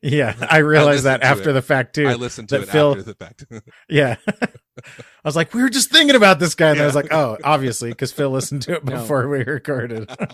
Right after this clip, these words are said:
Speaker 1: <laughs>
Speaker 3: Yes. Yes,
Speaker 2: Oh,
Speaker 3: 'cause they
Speaker 2: that's
Speaker 3: talked
Speaker 2: funny.
Speaker 3: about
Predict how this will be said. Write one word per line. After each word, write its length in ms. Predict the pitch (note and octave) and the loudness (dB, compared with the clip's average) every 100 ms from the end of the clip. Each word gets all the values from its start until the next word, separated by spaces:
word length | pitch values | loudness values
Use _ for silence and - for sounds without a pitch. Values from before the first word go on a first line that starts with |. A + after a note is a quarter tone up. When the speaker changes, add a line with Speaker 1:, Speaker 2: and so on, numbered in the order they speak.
| _ | _
Speaker 1:
<laughs> 300 | C3+ _ D#3 | -16 _ -8
Speaker 3:
Yes. 360 | A#2+ G2 B2+ _ - - - - - - _ _ _ _ _ _ _ _ _ F3 F3 D#3 _ _ | -8 -8 -12 _ -20 -20 -20 -20 -20 -20 _ _ _ _ _ _ _ _ _ -20 -20 _ _ _
Yes, 200 | B2 G#2+ | -14 -14
Speaker 2:
Oh, 120 | F2 | -10
Speaker 3:
'cause 140 | - D#3 | -6 -4
they 80 | E3 | -4
Speaker 2:
that's 60 | D#3 | -6
Speaker 3:
talked 220 | F#3+ - | -10 -10
Speaker 2:
funny. 80 | D#3 | -10
Speaker 3:
about 160 | D3 | -10